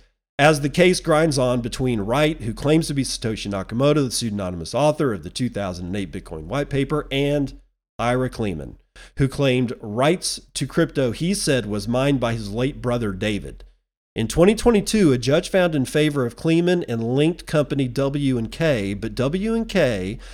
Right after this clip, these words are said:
says Wright never fully provided the personal information needed to enforce the payment and has asked the court to conduct contempt of court proceedings and impose fines of two hundred fifty thousand dollars per day. Wow. Quote,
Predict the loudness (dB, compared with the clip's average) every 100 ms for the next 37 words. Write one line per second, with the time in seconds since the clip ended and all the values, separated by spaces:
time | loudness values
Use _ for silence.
0 | -18 -12 -2 2 4 2 -4 0 2 2
1 | 0 -10 -4 2 4 6 2 -2 -2 2
2 | 4 2 0 -2 0 0 0 -4 -4 -2
3 | 0 2 2 2 0 0 0 0 0 0
4 | 0 0 0 -2 -2 0 0 -2 -4 -4
5 | -4 -4 -6 -4 -2 2 2 0 -6 -16
6 | -18 -20 -20 -4 2 2 2 0 0 2
7 | 0 -2 0 0 0 -2 0 0 -2 -6
8 | -4 -2 4 4 4 -2 -8 -6 -2 0
9 | 0 0 0 0 0 0 -2 -6 -16 -6
10 | 0 2 2 6 6 4 2 2 2 0
11 | -4 2 4 4 4 2 -4 0 0 0
12 | -4 -4 -2 0 0 0 -2 0 0 0
13 | -2 -4 -4 -4 -4 2 4 4 -2 -6
14 | -8 -4 2 4 4 0 -8 -4 0 2
15 | 0